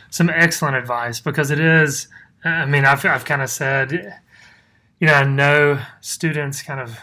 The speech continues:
middle school and younger, they don't need these devices because of just how dangerous it is, you know, out there. But at the same time, it does need to be introduced before, you know,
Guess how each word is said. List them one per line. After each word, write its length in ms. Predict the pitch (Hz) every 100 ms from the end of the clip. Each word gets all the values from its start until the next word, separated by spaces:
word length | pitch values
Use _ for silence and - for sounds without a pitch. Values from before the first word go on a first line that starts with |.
| -
middle 280 | 147 170 156
school 260 | - 160
and 140 | 139 131
younger, 380 | 135 147 143 135
they 160 | 123
don't 380 | 120 135 143 143
need 220 | 135 139 143
these 180 | 139
devices 540 | 131 131 127 131 - 131
because 340 | 131 131 123
of 60 | 120
just 200 | 127 -
how 140 | 123
dangerous 640 | 117 131 139 147 147 139
it 80 | 147
is, 400 | 135 131 131 - _ - - _
you 60 | 127
know, 180 | 120 123
out 240 | 131 135
there. 280 | 143 135 127
But 420 | 123 120 160 165
at 80 | 139
the 80 | 131
same 300 | - 139 131
time, 460 | - 160 143 127 117 _ _ _ _ _
it 180 | 147 135
does 300 | 135 139 143
need 160 | 151 151
to 60 |
be 200 | 147 139
introduced 720 | 139 - 143 131 190 170 139 -
before, 540 | 127 - 139 135 135
you 180 | 160 143
know, 240 | 123 117